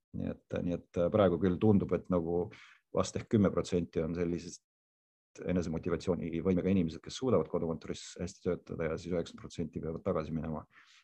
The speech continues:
mu-, natuke traditsioonilisemate variantide poole. Võib-olla see üleminek, äh, enda nii-öelda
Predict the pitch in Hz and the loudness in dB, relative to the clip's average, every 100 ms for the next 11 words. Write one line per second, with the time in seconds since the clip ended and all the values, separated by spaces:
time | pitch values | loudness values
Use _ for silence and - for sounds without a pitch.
0 | _ 95 95 - 90 101 - 87 85 80 | _ 0 0 0 -2 -2 -4 -2 0 0
1 | 110 92 82 80 76 76 90 107 90 78 | 2 2 2 -2 -4 -2 4 6 6 2
2 | 73 69 82 78 - - - 110 104 92 | -2 -2 0 0 -6 -18 4 8 8 6
3 | 80 82 78 - _ - 87 87 85 - | 2 0 -2 -8 _ -6 2 4 4 6
4 | 104 87 87 82 82 _ - 85 85 - | 6 6 4 0 -2 _ 0 2 2 2
5 | 95 98 87 90 78 - - _ _ 82 | 4 6 4 4 2 0 -10 _ _ -6
6 | 82 82 78 80 | -2 -2 0 0